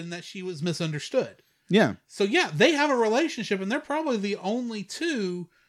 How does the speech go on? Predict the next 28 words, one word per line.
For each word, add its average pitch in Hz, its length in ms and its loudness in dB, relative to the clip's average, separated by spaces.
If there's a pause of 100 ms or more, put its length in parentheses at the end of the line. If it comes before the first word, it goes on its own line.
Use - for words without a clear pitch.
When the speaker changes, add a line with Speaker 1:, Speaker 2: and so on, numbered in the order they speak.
(100)
Speaker 1:
that 185 100 -6
really 262 340 2
understand 214 640 0
what 208 140 0
the 208 120 0
other's 175 280 2
going 208 460 0
through. 101 400 -14
Speaker 2:
Yeah. 170 280 6 (240)
Speaker 1:
The 147 100 -2
difference 240 540 0
is 165 260 2
Ralph 151 560 -4
grew. 156 600 -2 (300)
Speaker 2:
He 170 140 8
did. 240 220 8
He 156 100 8
matured. 131 480 4
Speaker 1:
Penelope 165 540 -2
didn't. 123 640 -10 (2500)
And 131 180 -6
that's 143 440 -2
what 175 100 0
annoys 127 360 -2
me 127 80 -6
about 117 280 -8
her 117 120 -10
character. 170 440 -12